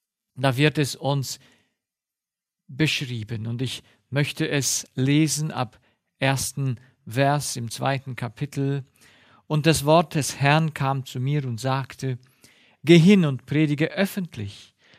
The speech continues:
in Jerusalem und sage, so sagt der Herr,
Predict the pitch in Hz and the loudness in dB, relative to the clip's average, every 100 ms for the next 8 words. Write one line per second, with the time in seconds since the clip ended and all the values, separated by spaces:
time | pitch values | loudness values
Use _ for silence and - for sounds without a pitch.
0 | _ _ 143 143 147 175 156 139 123 120 | _ _ 0 2 4 4 2 2 0 -4
1 | 120 139 143 117 107 104 _ _ - - | -2 -2 -2 -6 -10 -12 _ _ -20 -20
2 | _ - 123 214 185 180 175 - 151 120 | _ -4 2 2 4 4 2 -2 -4 -2
3 | 107 | -8